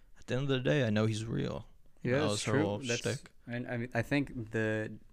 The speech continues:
Speaker 2: R N C's general theme really cut through what the D N C said, because really you have the D N C, uh, they're talking about Trump is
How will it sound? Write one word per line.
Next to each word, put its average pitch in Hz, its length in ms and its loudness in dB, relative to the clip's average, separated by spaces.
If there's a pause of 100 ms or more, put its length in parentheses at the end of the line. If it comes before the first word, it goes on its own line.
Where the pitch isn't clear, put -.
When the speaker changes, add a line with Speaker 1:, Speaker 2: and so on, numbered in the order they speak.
(100)
Speaker 2:
R 107 180 4
N 117 140 2
C's 110 580 -4 (200)
general 110 320 -2
theme 110 540 -4
really 104 380 -2 (140)
cut - 340 -6
through 104 380 -6 (640)
what 104 140 -10
the 107 60 -4
D 107 180 -2
N 104 80 -4
C - 140 -12
said, 104 220 -2
because 107 320 -2 (320)
really 143 240 4
you 123 160 4
have 120 140 0
the 117 60 -2
D 123 220 0
N 127 100 -2
C, 120 600 -2
uh, 113 320 2
they're 110 120 0
talking 110 340 -2
about 101 340 -2
Trump 113 280 0
is 107 380 0